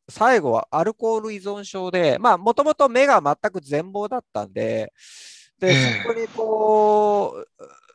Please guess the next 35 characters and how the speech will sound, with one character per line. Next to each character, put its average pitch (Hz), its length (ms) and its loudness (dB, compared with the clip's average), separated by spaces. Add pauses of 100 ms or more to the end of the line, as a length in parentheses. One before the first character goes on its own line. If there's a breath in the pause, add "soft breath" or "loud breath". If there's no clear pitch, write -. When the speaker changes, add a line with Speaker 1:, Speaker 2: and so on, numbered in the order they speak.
(240)
Speaker 1:
う、 151 60 -18
で 208 120 -6
も 175 100 -4
人 214 240 -4
に 220 100 -8
気 - 180 -6
を 220 100 0
使 - 240 -2
わ 208 140 4
れ 208 120 0
る 196 80 -4
の 185 140 -6
が 123 80 -2
嫌 156 180 0
で、 120 300 -6
こ 113 180 -10
う、 110 140 -10 (1500)
生 175 120 -8
き - 100 -20
て 110 140 -10
き - 80 -18
た 117 160 -2
ん 104 60 -10
だ 95 100 -6
け 110 120 -12
ど 101 100 -12
も、 104 300 -14
Speaker 2:
う - 0 -
ん。 - 40 -20 (360 loud breath)
Speaker 1:
だ 262 200 4
ん 277 40 -6
だ 277 240 6
ん - 40 4
Speaker 2:
は - 40 0
い。 - 140 -10